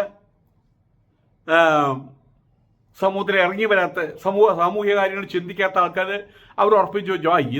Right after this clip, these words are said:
സ്വാമിമാരൊക്കെ തന്നെയാണ് ഈ പ്രശ്നം ഉണ്ടാക്കുന്ന ആർ എസ് എസുകാരെന്ന്. പക്ഷേ അവർ തുറന്നടിച്ചു.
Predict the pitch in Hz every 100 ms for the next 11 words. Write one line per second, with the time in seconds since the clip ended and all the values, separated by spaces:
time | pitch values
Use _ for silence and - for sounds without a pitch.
0 | 180 170 180 190 202 202 202 196 190 190
1 | 175 180 190 - _ _ _ _ 165 165
2 | 143 - 156 139 131 127 127 127 117 120
3 | 113 107 85 - _ _ _ - - -
4 | 156 208 196 190 - _ _ _ _ _
5 | _ _ - 202 269 254 214 214 240 262
6 | 170 147